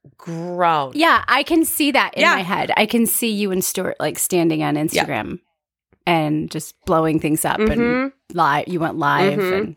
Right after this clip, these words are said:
Speaker 2: that was
Speaker 1: We had it
Speaker 2: incredible.
Speaker 1: all locked and loaded. I mean, it took a ton of work to get it
Speaker 2: All right,
Speaker 1: ready
Speaker 2: well,
Speaker 1: to
Speaker 2: tell the
Speaker 1: go.
Speaker 2: people.
Speaker 1: Yeah.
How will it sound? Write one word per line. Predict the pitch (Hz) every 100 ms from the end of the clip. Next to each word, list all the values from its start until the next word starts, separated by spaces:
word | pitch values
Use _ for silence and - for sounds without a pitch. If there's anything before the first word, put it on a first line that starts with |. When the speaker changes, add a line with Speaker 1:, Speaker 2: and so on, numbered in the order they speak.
| -
Speaker 2:
that | -
was | 165
Speaker 1:
We | 160
had | 165
it |
Speaker 2:
incredible. | - 233 277 311 339
Speaker 1:
all | 277
locked | 226 208 214
and | 233
loaded. | 190 170 170 165
I |
mean, | 170 170
it |
took | - -
a | 160
ton | - - 202 180
of | 151
work | 156 -
to | -
get | 160
it |
Speaker 2:
All | 214
right, | 165
Speaker 1:
ready |
Speaker 2:
well, | 175
Speaker 1:
to | 190
Speaker 2:
tell | 226
the | 240
Speaker 1:
go. | -
Speaker 2:
people. | 302 233 196 202
Speaker 1:
Yeah. | 147 -